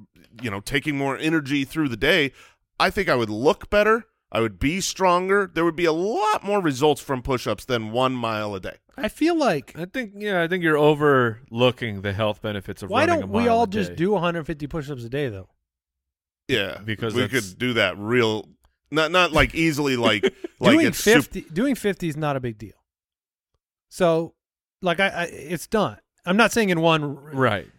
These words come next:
Speaker 2: uh, like,
Speaker 3: But
Speaker 2: we
Speaker 3: you
Speaker 2: did, we
Speaker 3: give
Speaker 2: did that a long time ago
Speaker 3: you
Speaker 2: in the office where we did build up to doing fifty in one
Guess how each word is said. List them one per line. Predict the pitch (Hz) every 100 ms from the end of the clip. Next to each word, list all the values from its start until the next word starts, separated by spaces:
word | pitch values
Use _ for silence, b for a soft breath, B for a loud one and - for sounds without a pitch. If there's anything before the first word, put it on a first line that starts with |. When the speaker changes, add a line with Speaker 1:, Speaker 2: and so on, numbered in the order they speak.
| -
Speaker 2:
uh, | 175
like, | 175
Speaker 3:
But | 220 190
Speaker 2:
we | 202
Speaker 3:
you |
Speaker 2:
did, | 285
we | 214
Speaker 3:
give | 208
Speaker 2:
did | 247
that | 233
a | 202
long | 196 190
time | 190 196
ago | 202
Speaker 3:
you |
Speaker 2:
in | 190
the | 185
office | 185 175
where | 175
we | 160
did | 151 160
build | 160 160
up | 160 -
to |
doing | 151 156 143
fifty | - 165 170 165
in | 147
one | 143 147